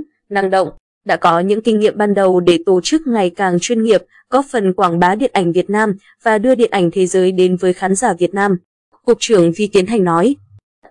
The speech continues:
Tại lễ bế mạc, phim Paloma, do Marcelo Gomez đạo diễn đạt giải phim dài xuất sắc nhất. Đại diện đoàn làm phim Hạnh Phúc được chia sẻ giải thưởng cao nhất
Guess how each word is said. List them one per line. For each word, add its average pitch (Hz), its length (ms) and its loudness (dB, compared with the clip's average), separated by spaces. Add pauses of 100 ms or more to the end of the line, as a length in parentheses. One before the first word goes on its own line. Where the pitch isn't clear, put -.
Tại 202 140 0
lễ 208 140 2
bế 196 140 2
mạc, 208 280 -2 (300)
phim 214 200 -2
Paloma, 202 600 0 (160)
do 214 100 4
Marcelo 220 460 0
Gomez 208 440 0
đạo 226 220 -2
diễn 214 340 0
đạt 240 220 2
giải 170 340 -4
phim 208 220 0
dài 196 220 -2
xuất 220 200 -4
sắc 247 160 -6
nhất. 269 160 0 (360)
Đại 233 160 0
diện 220 200 -4
đoàn 214 180 2
làm 202 160 0
phim 247 180 2
Hạnh 247 160 -2
Phúc 294 260 -4
được 208 240 0
chia - 160 -2
sẻ 190 280 0
giải 165 260 -2
thưởng 165 220 0
cao 190 140 0
nhất 254 200 2